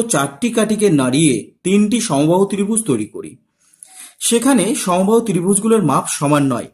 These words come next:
তাহলে তিনটে সমবাহু ত্রিভুজ তৈরি করতে হবে এবং যে তিনটে সমবাহু ত্রিভুজের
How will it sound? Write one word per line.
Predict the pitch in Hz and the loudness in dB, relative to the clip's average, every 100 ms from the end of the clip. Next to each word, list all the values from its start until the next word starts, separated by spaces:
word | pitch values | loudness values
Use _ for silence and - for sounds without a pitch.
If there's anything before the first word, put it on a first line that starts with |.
| - - - | -20 -12 -4
তাহলে | 190 269 240 427 - - _ _ | 2 4 2 0 -12 -20 _ _
তিনটে | 190 214 220 277 | 2 4 6 4
সমবাহু | 269 247 240 247 | 4 2 4 2
ত্রিভুজ | 247 220 220 - | 2 0 0 0
তৈরি | 160 180 | 0 0
করতে | 226 226 208 | -2 -2 0
হবে | 143 143 185 | 0 -2 -2
এবং | 180 202 190 | 0 0 2
যে | 202 202 | 0 0
তিনটে | 160 170 208 | -2 -2 -4
সমবাহু | 156 147 175 185 | -4 -4 -2 -4
ত্রিভুজের | 185 175 185 214 240 254 | -4 -6 -6 -4 -2 -2